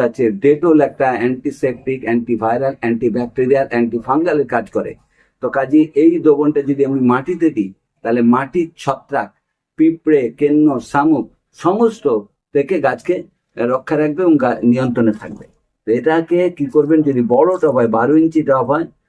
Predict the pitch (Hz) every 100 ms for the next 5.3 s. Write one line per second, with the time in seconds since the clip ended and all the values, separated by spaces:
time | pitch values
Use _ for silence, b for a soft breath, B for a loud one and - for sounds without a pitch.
0 | _ - 113 131 143 160 143 120 127 135
1 | - 120 120 110 110 143 180 - _ _
2 | _ _ _ - 123 123 131 - 151 135
3 | 131 123 123 175 170 123 107 101 113 165
4 | 170 143 107 117 151 165 151 151 139 139
5 | 139 123